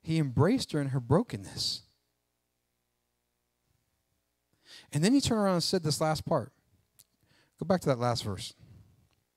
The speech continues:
And this is where we'll wrap up. Y'all still with me? It's good. Y'all ain't know I've been preaching for two hours. It's been good. I'm, I'm actually wrapping up. Shh.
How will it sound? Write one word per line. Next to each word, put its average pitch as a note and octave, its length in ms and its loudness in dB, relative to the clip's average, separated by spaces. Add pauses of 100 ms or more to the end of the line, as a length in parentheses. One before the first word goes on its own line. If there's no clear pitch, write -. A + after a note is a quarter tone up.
(460)
And A#2 80 -8
this A2+ 120 0
is A#2 80 -2
where A2+ 120 2
we'll G#2+ 120 2
wrap G#2 300 -2
up. F#2 140 -10 (680)
Y'all F3 200 10
still F#3 200 8
with F#3+ 140 10
me? G#3 160 -2 (680)
It's C#3+ 180 2
good. A#2+ 400 6 (720)
Y'all C3+ 180 4
ain't D3 100 4
know D3+ 120 8
I've C#3+ 80 4
been D#3 100 0
preaching C#3+ 280 4
for G#2+ 60 -4
two A2+ 180 2
hours. F#2+ 360 -2
It's C3+ 100 -8
been F3+ 160 6
good. C#3 340 8 (1500)
I'm, B2 220 0
I'm B2+ 140 2
actually B2 260 0
wrapping G2+ 260 -2
up. E2+ 100 -12 (1120)
Shh. - 180 -2